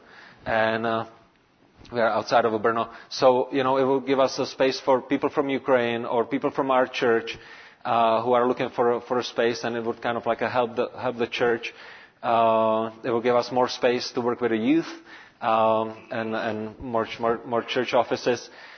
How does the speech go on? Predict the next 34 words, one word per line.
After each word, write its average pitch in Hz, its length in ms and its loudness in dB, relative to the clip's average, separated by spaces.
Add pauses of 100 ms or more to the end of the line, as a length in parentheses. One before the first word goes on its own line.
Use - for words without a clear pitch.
So 143 520 6 (160)
that's, 139 220 4
that's 160 220 2
where 165 140 6
we 165 140 6
are. 131 360 8 (360)
And 135 320 2 (100)
because 139 300 2
the 156 120 6
real 151 240 8
estate 160 400 2 (100)
in, 143 160 -2
in 139 160 -2
a 127 160 0
Czech 156 380 2 (100)
and 139 140 -2
in 147 140 0
our 139 140 6
town 147 180 2
especially 143 380 0
is 131 80 -2
super 143 220 -2
expensive, 135 460 0 (460)
uh, 123 320 4
this 123 160 -4
is, 131 120 -4
like, 131 160 4
nine 135 240 2
hundred 139 280 0
thousand 131 340 4
dollars, 110 500 2 (320)
the, 117 120 2
the 117 160 0
building. 107 420 0